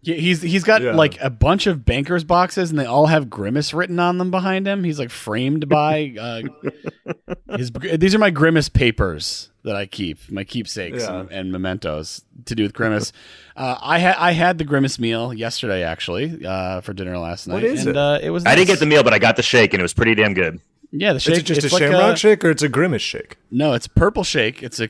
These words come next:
Speaker 1: it's a, it's a, uh, exclusive flavor that I guess is supposed to be like mixed berry, but it truly just tastes like purple. Like, it's like,
Speaker 3: That's
Speaker 1: it's
Speaker 3: right.
Speaker 1: like, uh,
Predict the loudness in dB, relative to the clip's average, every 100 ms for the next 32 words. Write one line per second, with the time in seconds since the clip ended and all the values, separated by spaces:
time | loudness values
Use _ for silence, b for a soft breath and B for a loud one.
0 | -6 -8 -4 -4 -4 -6 -4 -2 0 0
1 | -2 -4 -10 -2 -2 0 -2 -2 -6 -6
2 | -2 0 0 -4 -6 b b b -6 -4
3 | -4 -6 -6 -4 -2 -2 -4 -4 -8 -6
4 | -2 0 -2 -2 -6 -4 2 4 4 2
5 | -4 -4 -6 -6 -8 -4 -4 -4 -6 -8
6 | -12 _ -10 -8 -10 -10 -6 -4 0 0
7 | -2 -6 -6 -6